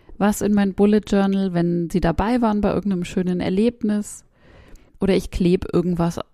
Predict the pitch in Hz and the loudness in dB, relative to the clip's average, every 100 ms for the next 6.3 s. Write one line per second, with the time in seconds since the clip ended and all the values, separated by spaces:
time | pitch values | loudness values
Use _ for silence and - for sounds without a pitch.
0 | - 180 190 - 147 160 175 - - 165 | -8 -2 -2 -2 -2 -2 -6 -10 -12 -10
1 | 160 170 175 190 - - 156 - 170 170 | -6 -2 -2 -2 -4 -4 -4 -2 -2 0
2 | 190 - 185 220 214 - 147 - 175 170 | 0 0 -2 -4 -4 -4 -6 -6 -8 -8
3 | - - 156 156 165 165 - _ - - | -10 -4 0 2 0 -2 -8 _ -20 -20
4 | - 170 170 170 - 170 151 160 170 156 | -6 -4 -2 -4 -2 0 0 2 0 0
5 | 160 - 170 156 170 156 147 147 - 156 | -4 -2 -2 0 -2 -2 -2 -2 -4 -8
6 | - 151 147 | -4 -4 -4